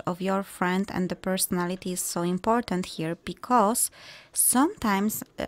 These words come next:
I think, Marta, you don't even need to have a big, other big issues or other big challenges in your life. Sometimes people are colder because maybe they feel hurt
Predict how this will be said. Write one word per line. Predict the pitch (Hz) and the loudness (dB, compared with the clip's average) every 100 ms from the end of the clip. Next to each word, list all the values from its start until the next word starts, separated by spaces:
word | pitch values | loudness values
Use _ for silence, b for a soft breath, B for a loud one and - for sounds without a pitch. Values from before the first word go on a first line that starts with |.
| - | 0
I | 208 | 0
think, | 208 247 254 | 2 0 2
Marta, | 240 233 233 | 2 2 -2
you | 226 | 0
don't | 247 269 | 2 2
even | 247 240 226 | 2 4 4
need | 233 - - | 4 0 -6
to | 220 | -4
have | - 214 214 | 0 0 2
a | 202 | 0
big, | 180 220 - - _ _ - | 0 -4 -4 -14 _ _ 4
other | 214 220 214 | 6 6 2
big | 214 - - | -2 -4 -4
issues | 214 233 - 190 190 | -2 -2 -2 -2 -2
or | - - | -4 -2
other | 202 196 208 | 0 2 2
big | 190 - | 0 -4
challenges | - 415 370 202 170 | -2 4 6 6 4
in | 190 | 2
your | 170 165 | 0 0
life. | 160 143 | -2 0
Sometimes | - 339 494 220 196 | 2 0 0 0 0
people | - 240 220 - | -2 -2 -2 0
are | 175 175 | -2 -2
colder | - 185 160 147 151 160 254 339 B B B | 2 4 4 4 2 6 6 4 B B B
because | - - 208 - | 0 2 2 4
maybe | 202 208 214 | 2 2 0
they | 180 185 | 0 -2
feel | - - 196 190 190 - | -4 0 4 4 2 2
hurt | 196 175 180 | 4 4 2